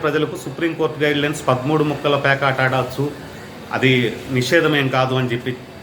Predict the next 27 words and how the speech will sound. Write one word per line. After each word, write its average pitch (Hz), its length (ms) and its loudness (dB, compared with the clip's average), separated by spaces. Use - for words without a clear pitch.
ఒక 117 120 -10
తీర్పు 156 260 -2
ఇచ్చిందని 123 400 2
చెప్పి 120 160 -2
రఘురామకృష్ణంరాజు 127 920 0
గారు 107 180 -2
చెప్పుకొని 131 420 -2
రావడంతో, 92 400 -2
రఘురామకృష్ణంరాజు 156 960 2
గారు 135 100 2
అంటే 135 260 0
ఫైర్ 131 280 4
బ్రాండ్, 101 260 0
అతను 120 160 -2
తెలియనంటూ, 135 520 0
తెలియని 135 240 4
వ్యక్తి 131 260 2
అంటూ 123 200 0
ఆంధ్రప్రదేశ్లో 131 640 0
ఎవరు 107 220 -2
ఉండరు. 87 240 -8
ఒక్కసారిగా 180 520 2
పేకాట 175 440 2
రాయుళ్లకు 151 440 2
బాసటగా 147 500 0
నిలిచిన 135 380 0
విధంగా 165 280 4